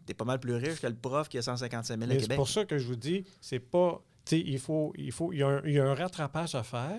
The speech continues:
Speaker 1: Ouais.
Speaker 2: par rapport, euh, à notre situation puis par rapport aux autres universités canadiennes,
Speaker 1: Mhm.
Speaker 2: parce qu'il y a d'autres universités aussi qui sont dans des mi-, environnements comme le nôtre. Donc, il y a un rattrapage, mais, euh, c'est, c'est pas la question principale. Euh, il y a la charge de travail. La charge de travail, là, qui,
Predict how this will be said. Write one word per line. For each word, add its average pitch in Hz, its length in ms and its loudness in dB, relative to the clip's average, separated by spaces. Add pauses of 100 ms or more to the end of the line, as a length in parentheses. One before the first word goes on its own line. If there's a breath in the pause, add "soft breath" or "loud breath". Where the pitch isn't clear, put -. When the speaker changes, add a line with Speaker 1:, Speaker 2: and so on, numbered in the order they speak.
Speaker 1:
Ouais. 98 280 6
Speaker 2:
par 127 140 2
rapport, 143 560 0
euh, 113 220 -2
à 117 100 -4
notre 135 200 -2
situation 135 480 -4
puis 123 100 -6
par 117 160 -6
rapport 117 280 -2
aux 120 140 -2
autres 135 160 -2
universités 117 320 -4
canadiennes, 110 480 -6
Speaker 1:
Mhm. 180 360 0
Speaker 2:
parce 107 100 -6
qu'il 127 120 -2
y 117 40 2
a - 20 -6
d'autres 135 220 0
universités 120 400 -4
aussi 131 240 -8
qui - 80 -10
sont 117 140 -6
dans 107 160 -4
des 104 120 -8
mi-, 107 320 -8
environnements 107 480 -6
comme 95 200 -10
le 98 80 -10
nôtre. 220 260 -10 (380 loud breath)
Donc, 135 240 2 (320 soft breath)
il 110 80 0
y - 20 4
a 123 60 2
un - 20 2
rattrapage, 131 380 0
mais, 131 160 2
euh, 131 240 -4
c'est, 131 280 -4
c'est - 160 -6
pas 240 140 -2
la 190 100 0
question 123 280 -4
principale. 113 560 -4 (320 loud breath)
Euh, 117 280 0
il 139 120 -4
y 139 80 4
a 160 180 6
la 123 160 2
charge 190 240 0
de 143 80 -2
travail. 110 500 -6 (340)
La 107 100 0
charge 165 220 -2
de 147 100 -2
travail, 135 460 -2
là, 131 120 -2
qui, 117 240 -8